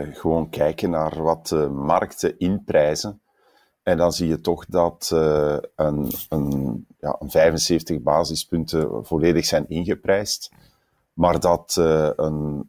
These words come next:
een stijging met, met één procent, een honderd basispunten,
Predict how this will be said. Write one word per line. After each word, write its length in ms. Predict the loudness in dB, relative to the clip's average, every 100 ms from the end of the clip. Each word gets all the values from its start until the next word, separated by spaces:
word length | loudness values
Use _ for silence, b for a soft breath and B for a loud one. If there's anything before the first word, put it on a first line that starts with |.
| -10
een 240 | -8 -6
stijging 760 | -6 2 2 2 -2 -4 -4 -4
met, 320 | -6 -6 -8
met 260 | -8 -8 -4
één 260 | 2 2 2
procent, 460 | -2 -4 -2 -4
een 120 | -4 -4
honderd 380 | -2 -2 -2
basispunten, 840 | 0 0 0 -8 -4 -4 0 -2